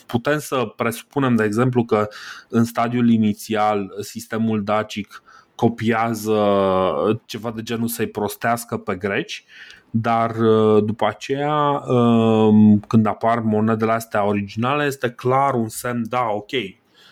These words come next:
astea sunt monedele emise la noi și astea sunt, uh, uh, sunt cu artă monetară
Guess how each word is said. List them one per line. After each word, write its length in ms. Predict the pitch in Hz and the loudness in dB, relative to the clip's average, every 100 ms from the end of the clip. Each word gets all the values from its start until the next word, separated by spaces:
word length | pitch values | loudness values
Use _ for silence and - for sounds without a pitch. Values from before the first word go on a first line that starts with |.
| _ _ | _ _
astea 380 | 104 120 - | -6 -6 -6
sunt 240 | 123 123 113 | -6 0 0
monedele 560 | 110 104 117 123 120 | 0 0 0 0 0
emise 380 | 110 110 117 117 | 0 0 -2 -2
la 340 | 117 113 110 113 | -2 0 -2 0
noi 360 | 127 104 82 _ - - - | 0 -2 -4 _ -20 -20 -20
și 200 | - - | -14 -8
astea 300 | 98 - 143 | -8 -6 -8
sunt, 560 | - - 117 117 117 - | -6 -2 2 2 2 4
uh, 580 | 110 107 101 98 92 87 - - - - | 6 6 4 4 2 0 -4 -20 -18 -4
uh, 280 | 113 104 101 | 0 2 0
sunt 320 | - 127 127 | -2 -4 -4
cu 180 | - 104 | -2 0
artă 600 | 104 123 117 110 104 98 95 | 2 0 -2 0 2 2 2
monetară 960 | 98 101 98 - 117 117 117 110 104 | 2 2 0 -2 -2 -2 0 2 2